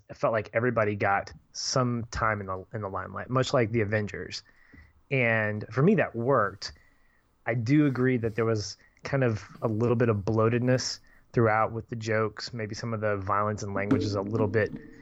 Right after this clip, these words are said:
edgy for a P G thirteen movie. Didn't really, I mean, it didn't necessarily bother me, but it definitely felt bigger.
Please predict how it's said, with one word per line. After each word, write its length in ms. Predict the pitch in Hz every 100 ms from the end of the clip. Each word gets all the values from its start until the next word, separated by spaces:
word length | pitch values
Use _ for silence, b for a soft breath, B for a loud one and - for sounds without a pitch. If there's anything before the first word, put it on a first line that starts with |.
| B B -
edgy 300 | - 127 123
for 260 | 117 120 104
a 60 | 101
P 160 | 117
G 100 | 113
thirteen 400 | 113 110 - 120
movie. 180 | 113 110
Didn't 180 | 143 139
really, 180 | 120 107 120
I 40 |
mean, 100 | 104
it 60 | 104
didn't 220 | 113 98 -
necessarily 320 | 113 113 98
bother 320 | 98 127 113
me, 140 | 104 98
but 200 | 104 101 b b
it 80 | 120
definitely 300 | 139 135 123
felt 320 | 113 113 - - B B B B - - 107 -
bigger. 440 | 107 - -